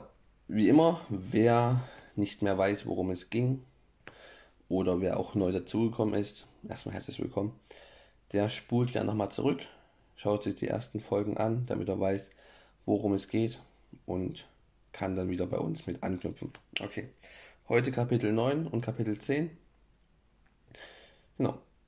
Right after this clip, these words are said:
legen wir auch direkt los. Aaron schaut mir tief in die Augen und sagt dann: "Ach Leon, meinst du, dass du ein paar wichtige und lehrreiche Informationen bekommst und schon läuft alles wie am Schnürchen? Es werden immer Hindernisse, Probleme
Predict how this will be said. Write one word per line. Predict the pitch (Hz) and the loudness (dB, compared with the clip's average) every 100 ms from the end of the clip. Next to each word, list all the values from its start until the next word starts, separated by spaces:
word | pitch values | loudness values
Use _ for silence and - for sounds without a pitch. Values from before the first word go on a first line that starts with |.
| - | 0
legen | 104 131 | 2 4
wir | 131 | 2
auch | - | 0
direkt | - 110 110 | 0 0 0
los. | - - - _ _ _ _ _ _ - _ _ _ _ _ _ | -8 -12 -20 _ _ _ _ _ _ -20 _ _ _ _ _ _
Aaron | 110 123 135 139 147 | 2 2 4 2 0
schaut | - 104 | 2 2
mir | 101 | 2
tief | - 107 | 0 2
in | 104 | 2
die | 90 | 2
Augen | - 101 117 120 | 4 4 4 2
und | 110 | 0
sagt | 110 101 - | 2 0 2
dann: | 98 101 - _ _ - | -4 -4 -12 _ _ -8
"Ach | - 104 101 | -4 -2 2
Leon, | 92 90 87 - | 4 4 0 0
meinst | 104 113 139 - | 2 4 2 2
du, | 139 139 - - - | 0 0 -10 -20 -2
dass | 107 107 | 0 2
du | - | 2
ein | 107 | 2
paar | 123 104 | 2 2
wichtige | 127 - 139 139 - | 2 -2 2 2 4
und | 98 | 2
lehrreiche | 98 104 117 113 113 | 4 4 4 2 2
Informationen | 110 107 101 95 - 104 131 | 0 0 2 0 2 2 4
bekommst | 131 127 127 131 - - - | 0 0 0 0 -4 -20 -14
und | - 104 | -4 -4
schon | - 113 123 | 4 6 6
läuft | 104 - | 4 2
alles | 113 127 123 | 2 2 2
wie | 98 | 2
am | 101 | 0
Schnürchen? | - 104 127 147 - - - - - - - - | 0 0 2 -2 -6 -14 -20 -20 -20 -20 -20 -14
Es | - | 2
werden | 107 107 - | 4 4 6
immer | 131 131 | 6 8
Hindernisse, | 123 110 117 107 104 131 151 - - | 6 4 4 2 2 -2 -4 -12 -4
Probleme | 101 104 107 120 127 | 0 4 4 4 2